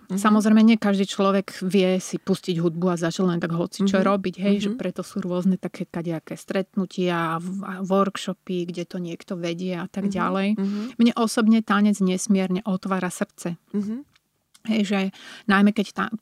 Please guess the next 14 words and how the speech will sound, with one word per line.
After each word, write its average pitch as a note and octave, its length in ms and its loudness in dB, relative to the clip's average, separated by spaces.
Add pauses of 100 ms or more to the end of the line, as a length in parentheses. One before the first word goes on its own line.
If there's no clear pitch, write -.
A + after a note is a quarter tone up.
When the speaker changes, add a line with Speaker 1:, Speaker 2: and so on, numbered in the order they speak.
(100)
Speaker 2:
e, F#3+ 180 0
pracujem F#3+ 460 -2
pri - 160 -8
tom G3+ 140 -2
tanci G3 340 -2
s F3+ 80 -4
rukami F#3+ 560 -2 (640)
a G#3 100 -4
ruky, G3+ 320 -2
oni G3 240 2
sú F#3+ 220 -4
ako F#3 180 -8
keby, F#3 300 -4
e, F#3 60 -12